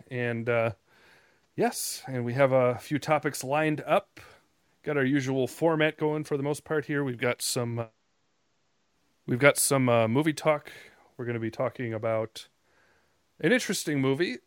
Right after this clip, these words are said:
a slightly different tone, uh, than our previous movies, I think you might say. And then we got a little bit of theology trivia, and then we're gonna talk about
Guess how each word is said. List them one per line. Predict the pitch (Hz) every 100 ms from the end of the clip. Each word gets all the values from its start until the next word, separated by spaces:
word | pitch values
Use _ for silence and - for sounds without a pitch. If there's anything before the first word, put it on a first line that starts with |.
| -
a | -
slightly | - 208 196
different | 165 160 139 -
tone, | - 143 147 160 180 214 - - _ _ _ _ 135
uh, | 127 123 120
than | 131 131 127
our | 127 123
previous | - 123 123 117 -
movies, | 120 131 156 131
I |
think | 120 117 127
you |
might | 120 120
say. | - 139 214 - - - - - - -
And | 127
then | 127
we | 123
got | 120
a |
little | 123 135
bit | 131 131
of | -
theology | 143 139 143 143 147
trivia, | - 160 160 185 202 202
and | 143 139
then | 135
we're | 131
gonna | 131 131 123
talk | - 151 143 -
about | 135 123 135 131 127 127 127 -